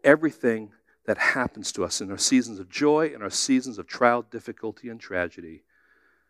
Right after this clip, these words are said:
He's working in us and through us all the time. And we can certainly rest in the fact that no eternal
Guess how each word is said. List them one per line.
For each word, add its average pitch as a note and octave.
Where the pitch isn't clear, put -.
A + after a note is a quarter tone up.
He's A2
working G#2+
in B2+
us F2+
and F2
through G2
us -
all G#2+
the G#2
time. F2
And A#2+
we A2+
can G#2+
certainly D3
rest A#2+
in A2+
the A#2
fact G#2+
that -
no A#2+
eternal A2+